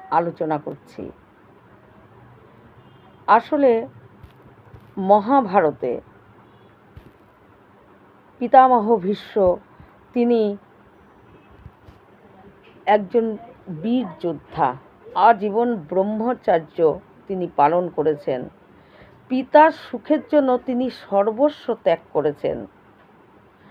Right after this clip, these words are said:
কিন্তু তারপরেও তার জীবনে যে মৃত্যুর পরে যে বাণ সজ্জা,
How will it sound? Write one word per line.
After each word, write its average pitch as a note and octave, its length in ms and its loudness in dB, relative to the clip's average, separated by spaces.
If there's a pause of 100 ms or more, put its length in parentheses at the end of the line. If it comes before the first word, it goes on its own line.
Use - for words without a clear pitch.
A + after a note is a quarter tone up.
(500)
কিন্তু A#3+ 340 -2 (180)
তারপরেও G3+ 1040 4 (460)
তার G3 280 4
জীবনে F3+ 680 -4 (400)
যে F3 220 0
মৃত্যুর F#3+ 640 -4 (160)
পরে F#3+ 340 2 (160)
যে F3+ 420 0 (420)
বাণ G#3+ 460 0
সজ্জা, - 800 -2